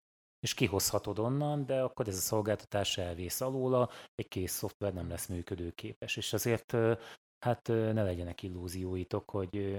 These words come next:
hogy, hogy e-, ez a szolgáltatás, ez nagyon drága tud lenni. Bár ugye a Microsoft körül is voltak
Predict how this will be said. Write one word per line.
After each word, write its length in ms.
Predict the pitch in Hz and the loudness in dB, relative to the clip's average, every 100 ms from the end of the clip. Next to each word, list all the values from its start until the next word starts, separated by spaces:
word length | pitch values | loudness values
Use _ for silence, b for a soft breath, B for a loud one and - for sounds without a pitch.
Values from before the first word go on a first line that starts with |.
| 104 | -6
hogy, 280 | 98 98 107 113 | -6 -6 -6 -6
hogy 240 | 113 - | -6 -6
e-, 200 | 139 120 127 | -6 -6 -4
ez 120 | 110 | -6
a 40 | |
szolgáltatás, 640 | 98 - 98 107 - 107 - | -6 -4 -2 -4 -4 -8 -6
ez 60 | 101 | 0
nagyon 260 | 107 90 | 0 0
drága 380 | 87 90 85 87 | -2 -4 -4 -6
tud 180 | - 113 | -8 -10
lenni. 280 | 113 113 117 | -10 -8 -2
Bár 200 | 123 139 | 0 0
ugye 140 | 151 | -2
a 40 | 156 | -4
Microsoft 420 | - - - - | -4 -4 -4 -6
körül 180 | 101 90 | -10 -8
is 140 | 87 - | -10 -8
voltak 320 | 92 92 | -10 -10